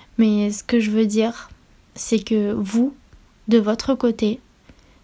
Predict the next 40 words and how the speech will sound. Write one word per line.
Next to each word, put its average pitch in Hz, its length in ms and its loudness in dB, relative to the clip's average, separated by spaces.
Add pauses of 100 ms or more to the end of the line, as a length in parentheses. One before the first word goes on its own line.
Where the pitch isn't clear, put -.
(140)
vous 233 140 4
avez 220 180 2
le 214 160 2
droit 220 300 0
d'avoir 208 260 0
des 208 200 0
émotions. 202 440 -2 (1120)
En 226 140 6
fait, - 440 0 (380)
ben, 226 400 2
de 233 80 4
ressentir 233 640 2
tout 240 120 -6
simplement. 240 520 0 (760)
J'estime 240 460 2
alors 226 360 2
que 214 440 0 (320)
si - 200 -4
dans 254 140 4
le 240 80 4
contexte, 233 720 0 (420)
ce - 200 0
n'est 220 120 6
pas 233 160 0
maladroit, 226 640 0 (800)
il 226 100 4
est 226 120 2
tout 277 160 -4
à 311 100 2
fait 285 220 0
légitime 240 560 2
de 226 140 0
pleurer 247 520 0
aussi 220 480 -2
si - 200 -4
vous 226 180 2
en 226 140 4
ressentez 233 440 0
le 220 100 0
besoin. 214 420 -2